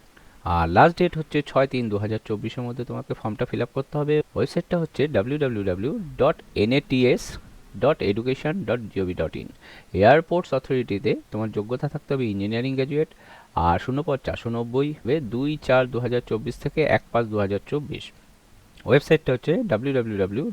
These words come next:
ডট ডাবল এ আই ডট এ ই আর ও। এবার আসছি তোমাদের রাজ্য ও কেন্দ্রীয় সরকারের কোন পরীক্ষা কবে হবে, তার পথটা বলে দেবো, আর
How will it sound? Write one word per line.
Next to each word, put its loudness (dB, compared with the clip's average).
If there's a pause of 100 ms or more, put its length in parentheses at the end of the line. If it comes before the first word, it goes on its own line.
ডট 0 (520)
ডাবল 4
এ 8
আই 6 (560)
ডট 0 (140)
এ 4
ই 4
আর 4
ও। -4 (340)
এবার 6
আসছি 0
তোমাদের 0 (160)
রাজ্য 4 (180)
ও 0
কেন্দ্রীয় 0
সরকারের 0 (100)
কোন 2 (140)
পরীক্ষা 0 (220)
কবে 4
হবে, -12 (340)
তার 6
পথটা 4
বলে 4
দেবো, 2
আর 0